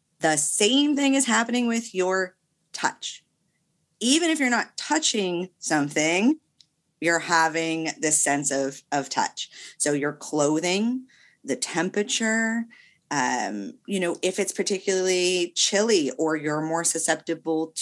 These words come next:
to temperature dysregulation, an environment that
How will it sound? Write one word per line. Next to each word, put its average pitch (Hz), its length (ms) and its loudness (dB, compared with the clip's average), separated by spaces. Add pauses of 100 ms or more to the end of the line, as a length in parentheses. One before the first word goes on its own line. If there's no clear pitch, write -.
(100)
to 160 720 0
temperature 175 760 -2 (600)
dysregulation, 139 1040 -2 (720)
an 196 120 2
environment 180 880 0
that 147 540 0